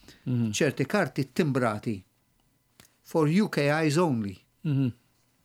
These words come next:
Speaker 2: Anki vuol dire indi, eh, business ta' kuljum. Eh, sa fil-, jekk qiegħed f'Malta, for U K only, vuol dire ma jarawx Maltin.
Speaker 1: Eh, żgur, mhux hekk.
Speaker 2: Tajjeb? Per eżempju, waħda mill-affarijiet,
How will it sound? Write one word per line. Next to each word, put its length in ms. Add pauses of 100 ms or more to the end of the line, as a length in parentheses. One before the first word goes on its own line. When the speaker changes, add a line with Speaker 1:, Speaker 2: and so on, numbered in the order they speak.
(680)
Speaker 2:
Anki 280
vuol 180
dire 320
indi, 1400
eh, 40
business 400
ta' 100
kuljum. 460 (1120)
Eh, 180
sa 180
fil-, 200 (540)
jekk 260
qiegħed 200
f'Malta, 540
for 140
U 100
K 200
only, 440
vuol 180
dire 200
ma 80
jarawx 380
Maltin. 440
Speaker 1:
Eh, 100
żgur, 260
mhux 140
hekk. 320
Speaker 2:
Tajjeb? 360 (320)
Per 180
eżempju, 480
waħda 280
mill-affarijiet, 880